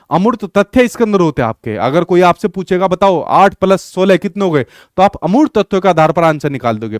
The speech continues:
यहाँ पर कॉन्क्रीट शेप में आपको नहीं दिखेगा, मूर्त अवस्था में नहीं दिखेगा, अमूर्त में दिखेगा, ठीक है। So, आपको एनसीएफ दो हज़ार पाँच ने इसको ज्यादा से ज्यादा बढ़ावा देने की बात कही है। अब क्वेश्चन यहाँ पर पढ़ लेते हैं, जो सामने आपकी स्क्रीन पर क्वेश्चन दिया हुआ है, इसके ऊपर नजर डाल लेते हैं,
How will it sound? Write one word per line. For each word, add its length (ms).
यहाँ 160
पर 80
कॉन्क्रीट 500
शेप 520
में 80
आपको 200
नहीं 140
दिखेगा, 380
मूर्त 280
अवस्था 280
में 100
नहीं 100
दिखेगा, 300
अमूर्त 420
में 120
दिखेगा, 320
ठीक 180
है। 80
So, 160
आपको 440
एनसीएफ 480
दो 160
हज़ार 160
पाँच 300
ने 80
इसको 220
ज्यादा 180
से 40
ज्यादा 180
बढ़ावा 380
देने 340
की 100
बात 220
कही 200
है। 120
अब 180
क्वेश्चन 280
यहाँ 160
पर 120
पढ़ 180
लेते 260
हैं, 220
जो 120
सामने 320
आपकी 200
स्क्रीन 300
पर 100
क्वेश्चन 380
दिया 140
हुआ 120
है, 40
इसके 180
ऊपर 160
नजर 200
डाल 180
लेते 200
हैं, 80